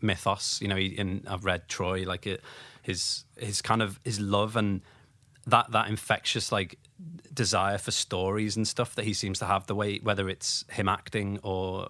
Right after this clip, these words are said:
um, you know, reading, like, audiobooks or this Mythos thing where he just told stories, like, Greek myths,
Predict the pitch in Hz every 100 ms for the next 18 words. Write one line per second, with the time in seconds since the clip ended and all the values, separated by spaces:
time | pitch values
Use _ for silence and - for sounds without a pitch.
0 | - 101 92 90 92 - _ _ 113 95
1 | 90 98 95 92 95 92 - 107 107 107
2 | 101 107 - - 95 92 95 - 95 85
3 | 101 - 104 104 95 92 95 - 95 95
4 | - 92 92 98 95 - 98 - 101 101
5 | 95 - -